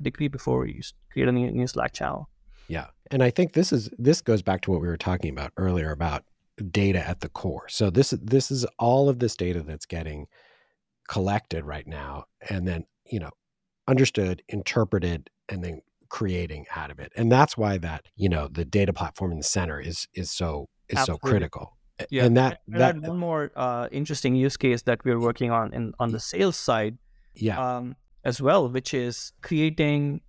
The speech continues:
Speaker 1: you know, from a prospecting perspective,
Speaker 2: Mm-hmm.
Speaker 1: creating a, a really high quality company summary is such a time consuming task. Some of the
Speaker 2: Yeah.
Speaker 1: best salespeople spend hours doing that. And some of that data is in public domain. Some of it is in,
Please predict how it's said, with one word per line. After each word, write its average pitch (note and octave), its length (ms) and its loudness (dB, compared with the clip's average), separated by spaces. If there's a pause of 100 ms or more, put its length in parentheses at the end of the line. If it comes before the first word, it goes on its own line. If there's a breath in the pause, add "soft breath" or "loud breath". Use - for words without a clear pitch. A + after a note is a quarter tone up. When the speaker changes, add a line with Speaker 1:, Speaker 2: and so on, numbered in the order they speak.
Speaker 1:
you C#3 80 0
know, B2+ 60 2
from D3 180 -2
a A#2 60 0
prospecting C3+ 600 -2
perspective, D#3+ 600 -2 (460)
Speaker 2:
Mm-hmm. - 60 -8
Speaker 1:
creating C#3+ 560 4
a, A#2+ 360 2
a A#2+ 160 2
really C3+ 280 2
high B2 240 2
quality A#2 400 0
company A#2+ 440 -4
summary G#2+ 520 -2 (400)
is B2+ 120 2
such - 380 0
a D#3 60 2
time B2+ 280 -2
consuming A#2+ 480 -4
task. G2+ 380 -10
Some D3 180 0
of D3+ 60 -2
the C#3+ 60 2
Speaker 2:
Yeah. C3+ 60 -4 (160)
Speaker 1:
best - 180 -6 (480)
salespeople C3 720 2
spend - 280 -2
hours A#2+ 460 2
doing A#2 260 0
that. G2+ 220 -2 (200)
And A#2+ 580 0
some C3 220 0
of C3 120 0
that C3 140 2
data C3+ 180 2
is C3+ 100 0
in D#3 80 -4
public A#2 320 -2
domain. G#2+ 380 -4 (220)
Some C3 260 0
of C3 120 -4
it C3+ 60 2
is C3+ 140 0
in, D3 240 0